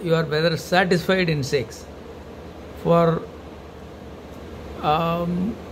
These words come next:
politely she may say yes, but that may not be correct. But open, you should have an open discussion with your partner about sex. Then she can say no or yes correctly.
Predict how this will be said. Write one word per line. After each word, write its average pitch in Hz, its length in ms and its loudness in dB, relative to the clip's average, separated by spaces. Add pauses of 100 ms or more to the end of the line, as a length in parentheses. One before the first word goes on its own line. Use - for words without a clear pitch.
(340)
politely 208 680 6
she 180 200 -2
may 156 240 2
say 151 320 2
yes, 123 440 0 (360)
but 151 300 0
that 147 200 2
may 156 120 2
not 170 280 6
be 165 80 2
correct. 135 480 2 (960)
But 180 220 4
open, 202 580 6
you 156 160 2
should 170 220 2
have 175 180 6
an 170 160 4
open 160 380 2
discussion 139 640 0 (360)
with 127 160 0
your 127 120 4
partner 127 520 0 (280)
about 117 280 0
sex. - 400 -2 (520)
Then 180 180 4
she 160 160 2
can 135 220 2
say 147 260 4
no 143 420 2 (400)
or 131 160 2
yes 127 300 2
correctly. 123 460 0